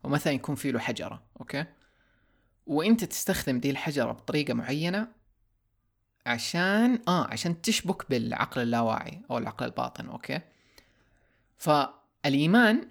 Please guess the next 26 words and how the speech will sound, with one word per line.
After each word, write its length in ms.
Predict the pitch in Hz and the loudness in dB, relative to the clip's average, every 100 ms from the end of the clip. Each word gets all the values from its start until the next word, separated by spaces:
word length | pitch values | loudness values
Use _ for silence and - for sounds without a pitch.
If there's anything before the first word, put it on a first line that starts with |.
| - | -4
إنه 180 | 143 135 | 0 0
العقل 380 | 131 233 233 | 0 -2 0
الباطن 640 | 147 143 180 180 160 170 135 | -2 0 -2 -2 -4 -6 0
قوي 300 | 175 175 123 | 2 2 2
مرة 320 | 156 170 196 | -2 -2 -2
لدرجة 440 | 208 175 190 170 - | 0 0 -2 -4 -6
إنه 180 | 127 131 | -6 -4
يعرف 460 | 165 151 170 - - | -4 -4 -6 -8 -8
أشياء 380 | - - 160 156 | -8 -4 -2 0
مرة 200 | 147 147 | 0 -4
كثيرة. 440 | - 131 104 - _ | -6 -8 -10 -14 _
فمثلًا 440 | - 143 156 - - _ - _ _ _ _ | -6 -4 -4 -6 -16 _ -20 _ _ _ _
ممكن 240 | 147 - | -4 -2
أمسك 340 | - 160 - 135 | -2 -4 -4 -6
البندول 520 | 120 113 120 135 143 | -6 -4 0 0 -2
أو 120 | - | -8
الحجرة 540 | 123 - - 123 151 - _ _ _ _ _ _ _ | -10 -8 -6 -4 -6 -10 _ _ _ _ _ _ _
وأسأل 800 | 131 127 123 165 - - 127 120 | -4 -4 -2 -4 -6 -6 -4 -2
مثلًا 420 | 123 143 147 117 | -2 -2 -4 -6
سؤال 840 | 117 - - - 139 147 170 175 - _ | -6 -8 -12 -4 -2 0 -2 -4 -8 _
إنه 800 | 127 123 131 131 135 135 135 131 131 _ _ _ _ _ _ _ - - _ _ | -6 -4 -6 -6 -4 -4 -4 -6 -8 _ _ _ _ _ _ _ -20 -20 _ _
هل 200 | 160 147 | 0 0
صاحبي 560 | - 139 - - - - - - _ - | 0 0 0 -8 -12 -16 -20 -20 _ -8
صاحي 400 | - 143 - 180 | 2 2 2 -2
ولا 200 | 131 117 | 0 -2
نايم؟ 420 | 113 110 117 | -2 -2 -4